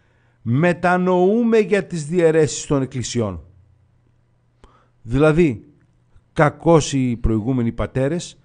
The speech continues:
φτιάξαν τις, ε, συνόδους και διώξανε τους αιρετικούς μέσα από την εκκλησία. Αυτοί τώρα τι λένε; «Μετανοούμε». Και πώς, βρε αθεόφοβοι, παπατζίδες, μη πω και άλλους, ε, εκφράσεις,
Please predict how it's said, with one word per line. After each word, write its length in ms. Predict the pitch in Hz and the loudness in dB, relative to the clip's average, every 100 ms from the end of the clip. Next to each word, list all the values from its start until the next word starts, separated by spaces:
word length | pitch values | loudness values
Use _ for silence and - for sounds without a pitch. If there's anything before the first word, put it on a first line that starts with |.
| _ _ | _ _
φτιάξαν 600 | - - 175 175 156 135 | -16 -4 -4 -2 -4 -4
τις, 260 | 123 120 - | -6 -12 -6
ε, 400 | 117 110 107 101 | -4 -4 -6 -10
συνόδους 760 | 101 - 113 135 156 214 - - _ _ _ _ _ _ - | -12 -4 2 2 2 -4 -6 -18 _ _ _ _ _ _ -6
και 420 | 165 147 139 - - _ _ | 0 2 2 -4 -18 _ _
διώξανε 760 | - 92 117 185 - 214 208 | -18 -4 2 2 0 -2 -2
τους 140 | - 165 | -2 0
αιρετικούς 440 | 156 143 - 190 | 0 -2 -6 -4
μέσα 240 | 190 185 | -4 -2
από 120 | 190 - | -4 -4
την 160 | 180 | -4
εκκλησία. 540 | 170 160 - 156 104 - _ _ _ _ _ _ _ _ _ _ | -6 -8 -6 -6 -8 -16 _ _ _ _ _ _ _ _ _ _
Αυτοί 320 | 123 131 208 | -8 -6 -6
τώρα 340 | 190 240 254 - | 0 2 4 2
τι 160 | 254 | 0
λένε; 280 | 269 226 151 | 2 2 2
«Μετανοούμε». 840 | 160 202 - 214 220 254 226 127 - _ _ _ _ _ _ _ _ _ _ - | 0 2 0 2 2 2 -2 -4 -12 _ _ _ _ _ _ _ _ _ _ -6
Και 140 | 156 | -2
πώς, 220 | 196 214 | 2 2
βρε 160 | 190 196 | 2 0
αθεόφοβοι, 640 | 156 139 170 160 123 117 - | 2 4 4 2 0 -4 -4
παπατζίδες, 880 | 135 131 123 113 165 170 110 - _ _ _ _ | -4 -2 -4 -2 -2 0 -4 -8 _ _ _ _
μη 160 | 127 185 | 0 2
πω 140 | 170 | 2
και 140 | - 165 | 0 0
άλλους, 300 | 170 156 147 | 2 0 -4
ε, 240 | 127 123 | -4 -6
εκφράσεις, 760 | 123 123 131 147 143 113 - | -10 -10 -4 -2 -4 -10 -14